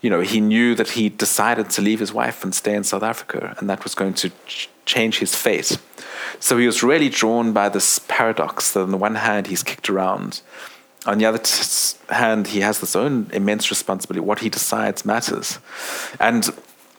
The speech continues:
he often expressed this, this paradox religiously. You know, he'd say that, that I know from the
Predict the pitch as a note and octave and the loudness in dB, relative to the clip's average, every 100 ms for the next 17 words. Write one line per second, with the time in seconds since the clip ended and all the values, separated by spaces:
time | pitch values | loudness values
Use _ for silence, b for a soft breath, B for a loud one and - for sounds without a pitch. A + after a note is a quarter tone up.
0 | _ _ _ - _ - A2+ B2 D3+ C#3 | _ _ _ -20 _ 0 4 4 4 2
1 | - B2 A#2 - G#2+ - - - - G2+ | 2 2 2 0 2 4 2 0 0 0
2 | - - G#2+ G#2 G2 - G#2 B2 A#2 - | 0 0 2 0 0 -2 0 0 0 -2
3 | - - - B B B B _ G#2 F2+ | -4 -10 -20 B B B B _ 0 0
4 | E2+ G2 - A#2 G#2 G2 - - - _ | 0 0 2 4 4 2 0 -4 -6 _
5 | _ G#2 - G#2 G#2+ G#2 A2 G#2+ A2 G2 | _ 0 2 2 2 4 2 2 -2 0
6 | F#2 | -2